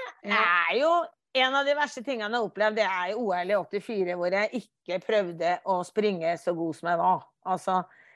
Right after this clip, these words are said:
Speaker 2: jeg gjorde et dumme valg underveis, som,
Speaker 1: Mm.
Speaker 2: eh, hvor jeg havnet da på en fjerdeplass, og det, og, og alt det avisoppslaget som ble etter det, så det er vel en av de verste løpene jeg har
Speaker 1: Mm.
Speaker 2: løpt. Og så selvfølgelig noen løp hvor jeg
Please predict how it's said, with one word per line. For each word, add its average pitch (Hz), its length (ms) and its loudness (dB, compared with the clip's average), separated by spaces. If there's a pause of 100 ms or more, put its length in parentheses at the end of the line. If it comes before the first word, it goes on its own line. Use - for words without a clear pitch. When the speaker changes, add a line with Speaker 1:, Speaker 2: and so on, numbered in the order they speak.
(120)
Speaker 2:
jeg 214 240 6
gjorde 202 300 4
et 208 160 0 (800)
dumme 240 440 6
valg 311 380 6
underveis, 285 540 4 (220)
som, 302 220 -2
Speaker 1:
Mm. 302 160 -4
Speaker 2:
eh, 285 540 -2
hvor 277 140 4
jeg 269 80 4
havnet 233 380 2
da 202 100 2
på 202 140 -2
en 196 80 -6
fjerdeplass, 170 580 -2
og 214 60 -2
det, 190 300 2 (680)
og, 233 360 4
og 233 200 4
alt 214 220 4
det 240 100 0
avisoppslaget 180 1120 -2
som 214 180 -2
ble 190 180 0
etter 196 340 -2
det, 208 540 -2
så 214 220 -4
det 185 160 2
er 190 300 0
vel 180 220 -6
en 180 240 0
av 180 100 4
de 196 100 0
verste 202 400 -2
løpene 165 500 0
jeg 165 120 -2
har 156 120 0
Speaker 1:
Mm. 185 60 -2
Speaker 2:
løpt. - 200 -6
Og 196 80 -6
så 226 120 0
selvfølgelig 208 520 2
noen 190 400 2
løp 190 240 2
hvor 190 160 0
jeg 185 260 2